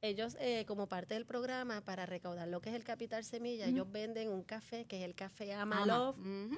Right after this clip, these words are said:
Speaker 1: riquísimo.
Speaker 2: Riquísimo.
Speaker 1: Entonces, ese café, eh, el, pues, los padres lo llevan a los lugares a vender y demás, y
Speaker 2: Ok.
Speaker 1: de ahí se hace mucho trabajo en equipo.
Speaker 2: Ok.
Speaker 1: Mucho trabajo.
Speaker 2: Perfecto. Que de, en el trabajo en equipo realmente es que se logra,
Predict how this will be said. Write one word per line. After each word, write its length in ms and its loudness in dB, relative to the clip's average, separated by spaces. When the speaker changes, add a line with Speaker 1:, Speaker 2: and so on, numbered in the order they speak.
Speaker 1:
riquísimo. 600 -4
Speaker 2:
Riquísimo. 500 6
Speaker 1:
Entonces, 560 2
ese 240 0
café, 540 0
eh, 480 0
el, 160 -4
pues, 160 2
los 100 -2
padres 340 0
lo 140 0
llevan 320 -2
a 60 -2
los 140 -2
lugares 380 -4
a 80 -4
vender 380 -2
y 60 -4
demás, 340 -2
y 60 2
Speaker 2:
Ok. 60 4
Speaker 1:
de 80 0
ahí 180 2
se 180 -4
hace 320 -2
mucho 320 -4
trabajo 320 -2
en 80 -2
equipo. 480 -6
Speaker 2:
Ok. 240 0
Speaker 1:
Mucho 200 -8
trabajo. 300 -6
Speaker 2:
Perfecto. 300 2
Que 140 8
de, 360 8
en 80 6
el 120 6
trabajo 520 6
en 140 4
equipo 380 2
realmente 500 4
es 60 -4
que 80 0
se 120 -2
logra, 280 -2